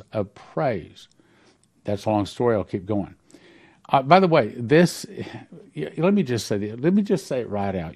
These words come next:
You need to get this. You need to get it. This is the book. As you can see, it's full color. It's nice. As a matter of fact, I <laughs> paid to have, like, a whole slew of these books printed up,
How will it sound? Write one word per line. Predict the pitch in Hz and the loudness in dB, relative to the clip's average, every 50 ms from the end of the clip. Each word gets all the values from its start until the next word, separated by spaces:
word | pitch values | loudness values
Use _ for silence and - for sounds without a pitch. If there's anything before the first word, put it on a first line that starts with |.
| - - | -6 -2
You | 143 139 | 0 0
need | 139 143 156 160 147 | 2 2 0 0 -2
to | 143 | -4
get | - - 107 - - | -6 -6 -8 -6 -8
this. | - 87 - - - - - _ _ _ - | -14 -16 -16 -18 -20 -20 -20 _ _ _ -4
You | 123 147 | -2 2
need | 170 196 202 | 2 2 2
to | 214 | 2
get | 185 202 190 - | 0 0 0 -2
it. | - - - _ _ _ _ _ _ _ _ _ _ _ | -2 -6 -16 _ _ _ _ _ _ _ _ _ _ _
This | 120 139 143 - - | 2 2 2 2 2
is | 180 165 - | 0 0 0
the | - 160 | -2 -2
book. | 123 117 107 117 131 135 - - - _ _ _ _ _ _ - - - - _ _ - | 0 2 2 2 2 0 -4 -14 -20 _ _ _ _ _ _ -20 -20 -20 -20 _ _ -4
As | - 117 110 98 | -2 -2 0 2
you | 135 147 | 2 0
can | 127 | 0
see, | - - 147 143 143 143 | 0 0 2 2 2 2
it's | 135 127 127 123 - - - - _ _ _ _ _ _ _ _ _ _ | 2 2 0 0 -2 -6 -16 -18 _ _ _ _ _ _ _ _ _ _
full | _ - - 151 165 156 | _ 0 2 4 4 4
color. | 160 - 156 156 151 151 156 151 147 151 - _ _ _ _ _ _ _ _ _ _ _ _ _ _ _ _ _ _ | 4 4 4 6 6 6 4 2 0 -4 -6 _ _ _ _ _ _ _ _ _ _ _ _ _ _ _ _ _ _
It's | - 147 165 147 123 117 | 6 6 6 6 4 2
nice. | 117 117 123 135 147 143 110 87 - 104 - - - - _ _ _ _ _ _ _ _ _ _ _ - | 2 4 6 8 8 6 6 2 -2 -10 -16 -20 -20 -20 _ _ _ _ _ _ _ _ _ _ _ -6
As | 101 107 104 92 | -4 -4 -4 -2
a | 110 | 0
matter | 123 127 127 | 0 2 0
of | 120 - | 0 2
fact, | - 131 127 131 131 - - - _ - | 2 2 2 2 -2 -8 -18 -20 _ -2
I | 117 110 | -2 -2
<laughs> | |
paid | - - - 170 131 139 127 | 0 4 6 6 6 6 4
to | 110 | 2
have, | - - 135 123 113 104 - - _ - | 2 4 4 4 4 2 -2 -8 _ -6
like, | 135 117 117 113 | -4 -4 -4 -4
a | 110 110 110 - - 113 | -6 -10 -12 -14 -4 0
whole | 117 135 143 131 | 2 2 2 2
slew | - - 165 165 160 | 2 4 4 6 6
of | 147 | 6
these | 139 135 127 113 | 6 6 4 4
books | 107 123 135 123 95 - | 2 2 2 2 0 -4
printed | - _ - 156 139 123 120 117 | -6 _ 0 2 2 2 2 4
up, | 147 160 131 - - _ | 4 4 4 4 0 _